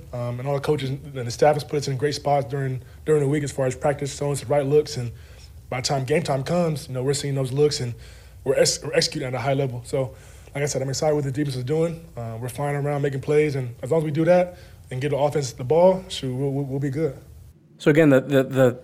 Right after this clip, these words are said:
Speaker 2: the aspect that I like about this is he kind of just takes the players out of the equation. Now, if you listen to, I think it was Amos in the next interview, um, somebody kind of makes a, a note about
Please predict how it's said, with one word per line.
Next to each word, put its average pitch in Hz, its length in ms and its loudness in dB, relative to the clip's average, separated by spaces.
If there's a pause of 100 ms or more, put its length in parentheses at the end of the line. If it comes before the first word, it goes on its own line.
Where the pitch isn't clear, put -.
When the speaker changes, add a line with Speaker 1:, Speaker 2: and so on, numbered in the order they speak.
(200)
Speaker 2:
the 131 400 2 (460)
aspect 180 540 4
that 165 100 8
I 143 120 8
like 139 260 4
about 120 320 4
this 117 200 4
is 127 120 2
he 165 100 4
kind 196 260 0
of 208 100 6
just 151 200 2
takes 156 240 4
the - 100 -2
players 147 400 4
out 131 160 4
of 127 60 2
the 123 140 4
equation. 131 600 0 (320)
Now, 120 320 4
if 147 200 0
you 143 80 6
listen 160 300 6
to, 135 200 4
I 117 40 6
think 190 160 4
it - 20 6
was 135 160 4
Amos 127 540 2
in 113 260 -4
the 113 60 0
next 117 340 0
interview, 110 560 -2 (500)
um, 113 260 4
somebody 123 300 2
kind 117 200 2
of 107 280 -4
makes 120 320 0
a, 113 280 2
a 107 60 -6
note 113 240 2
about 107 380 0